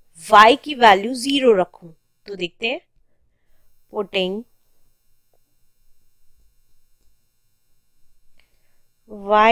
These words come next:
equals to zero, तो ये आया टू एक्स minus three into zero equals to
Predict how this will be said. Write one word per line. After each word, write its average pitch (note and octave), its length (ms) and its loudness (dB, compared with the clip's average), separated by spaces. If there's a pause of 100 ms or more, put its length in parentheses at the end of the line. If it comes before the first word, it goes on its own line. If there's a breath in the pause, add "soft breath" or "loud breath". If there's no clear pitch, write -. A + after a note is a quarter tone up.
equals G3 480 -4 (100)
to D#4 160 -8
zero, F#3 400 -14 (200)
तो - 60 -20
ये F3+ 160 -18
आया F3 320 -10 (1300)
टू A3+ 240 -4
एक्स B3+ 340 -4
minus F#3+ 520 -10 (100)
three B3+ 200 -16 (120)
into A#3+ 280 -18 (120)
zero E3+ 460 -20
equals E3+ 760 -18
to C4 120 -18